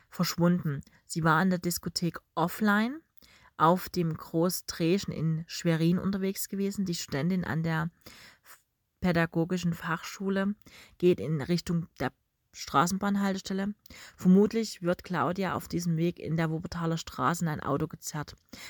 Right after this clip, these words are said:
Dabei reißt ihr ein Ohrring ab, der später an der Straße gefunden wird. Zeugen für diese gewaltsame Entführung gibt es nicht. Am nächsten Morgen finden Spaziergänger ihre Leiche in Raab-Steinfeld nahe einer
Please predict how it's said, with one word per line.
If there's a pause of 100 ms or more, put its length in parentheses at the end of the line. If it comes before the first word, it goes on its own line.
(100)
Dabei
reißt
ihr
ein
Ohrring
ab,
der
später
an
der
Straße
gefunden
wird. (440)
Zeugen
für
diese
gewaltsame
Entführung
gibt
es
nicht.
Am
nächsten
Morgen
finden
Spaziergänger
ihre
Leiche
in
Raab-Steinfeld (560)
nahe
einer